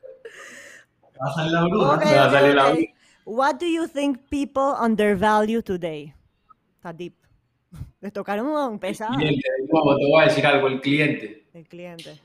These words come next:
Speaker 3: That's something I think people undervalue. La gente no se pone en el trabajo, o sea, en los pies del consumidor. Al final del día, todo lo que uno hace es para eso, o sea, es para el consumidor.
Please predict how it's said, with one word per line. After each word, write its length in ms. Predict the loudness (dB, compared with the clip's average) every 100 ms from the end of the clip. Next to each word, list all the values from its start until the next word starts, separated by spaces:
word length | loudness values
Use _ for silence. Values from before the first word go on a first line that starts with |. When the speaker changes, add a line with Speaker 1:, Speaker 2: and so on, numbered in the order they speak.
| _ _ -4
Speaker 3:
That's 200 | -4 -2
something 260 | -2 0 0
I 120 | 0
think 180 | -2 -4
people 240 | -4 -2 -2
undervalue. 520 | 0 0 2 2 2
La 100 | 2
gente 160 | 2 2
no 160 | 2
se 160 | 2 0
pone 420 | 2 4 6 4
en 60 | 2
el 80 | 2
trabajo, 460 | 4 6 4 2 -2
o 40 | -4
sea, 220 | -4 -4
en 100 | -6
los 120 | -10
pies 260 | -2 0 0
del 160 | 0
consumidor. 680 | -4 -6 -6 -8 -8 -8 -12 _ _ _ -2
Al 160 | 0 4
final 260 | 4 4
del 160 | 6 6
día, 320 | 8 6 4
todo 240 | 6 6 6
lo 160 | 6
que 60 | 4
uno 340 | 4 4 4
hace 560 | 4 4 0 -4 -8 -16 _ _ _ _ _ _
es 160 | -4 0
para 280 | 2 4 2
eso, 260 | 0 -4 -8
o 40 |
sea, 160 | -6 -6
es 100 | -2
para 140 | -2
el 40 | -2
consumidor. 600 | -6 -6 -6 -6 -8 _